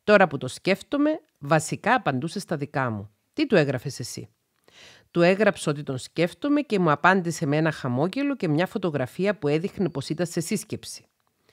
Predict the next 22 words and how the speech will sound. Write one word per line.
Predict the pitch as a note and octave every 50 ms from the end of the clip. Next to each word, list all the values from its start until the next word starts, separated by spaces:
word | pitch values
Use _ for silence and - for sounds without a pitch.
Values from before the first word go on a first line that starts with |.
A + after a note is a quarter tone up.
| _ - - - - - _ -
Βασικά | - E3+ D#3+ - - - - G3 A3+
φωτογράφησε | - - - - D#3+ C3+ D3+ D#3+ F3+ E3+ - E3+ D#3 D#3+
το | C#3 C#3+ C3
τραπέζι | - C3+ C3 A#2+ - E3 E3 D#3 D3
που | B2+ - A#2
καθόταν | - A#2+ - - B3 B3 C#4+ C4+ B3
και | A3 G#3+
τα | - F3+
πόδια | - - F3+ D#3+ C#3 B2 A#2 G#2+ G#2+
του. | - - - _ _ _ _ _ _ _ _ _ _ _ _ _ _ _ -
Σαν | - - G#3+ F#3+ F#3+ F#3
να | E3+
μου | D#3 D3 C3+
έλεγε, | C3+ C#3 D3 F3+ A3 A#3+ A#3+ D4+ D#4+ - - _ -
«Είμαι | - G#3 A3+ B3 B3
σε | - - A3+
σύσκεψη, | G3+ - A#3+ G#3+ - - - B2+ - - - C#3+
μη | C#3 F#3 G#3
με | G3 E3+ C#3+
ενοχλείς». | C3 C3 A#2+ - - - A2 G#2 - - - - _ _ _ _ _ _
Το | - A#3+
σεβάστηκα. | - - A3+ E3 C#3+ B2+ - - - - - - - -